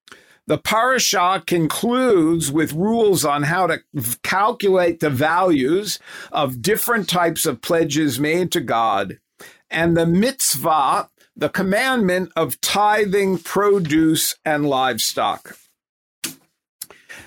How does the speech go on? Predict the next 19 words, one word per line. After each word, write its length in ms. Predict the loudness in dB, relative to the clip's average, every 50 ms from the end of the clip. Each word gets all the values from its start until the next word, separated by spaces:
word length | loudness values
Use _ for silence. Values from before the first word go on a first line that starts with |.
| -20 _ _ _ _ _ _ _
It 160 | -4 -2 -2
is 240 | 0 0 0 0 -2
a 60 | -4
Torah 380 | -2 -2 0 2 2 2 2 0
portion 720 | 0 0 2 2 2 0 0 0 0 0 0 -2 -4 -6 -8 -12 -12
that 440 | -8 -8 -4 -2 0 0 0 0 -2 -2
requires 720 | -4 -6 -4 -2 0 0 2 2 0 0 0 0 0 -2
some 380 | 0 0 0 0 0 0 -2 -4 -6 _
interesting 720 | -4 -2 -2 -2 -2 0 0 0 0 0 -2 -2 -2 -2
interpretation. 1200 | -2 -2 -2 -2 -2 -4 -4 -4 -6 -8 -6 -4 -2 -2 -2 -2 -2 -2 0 0 -2 -2 -6 -8 _ _ -20 -20 -20 -20 -20 -20 -14 -6
And 260 | -2 0 0 2 2
with 220 | 2 0 0 -2 -4
me 340 | -4 -2 0 2 2 0
this 540 | 0 -2 -2 0 0 2 2 0 0 0 0
morning 720 | 0 2 2 2 2 2 2 2 0 0 0 -2 -4 -6 -6
is 400 | -4 -2 0 2 2 0 0 -2 -4 -4 -2
Rabbi 580 | 0 0 2 2 2 2 2 2 2 2 2
James 640 | 0 0 0 0 0 0 0 0 0 0 0 0 -2
Prosnit, 680 | -4 -2 -2 0 2 2 0 -2 -2 -4 -4 -4 -4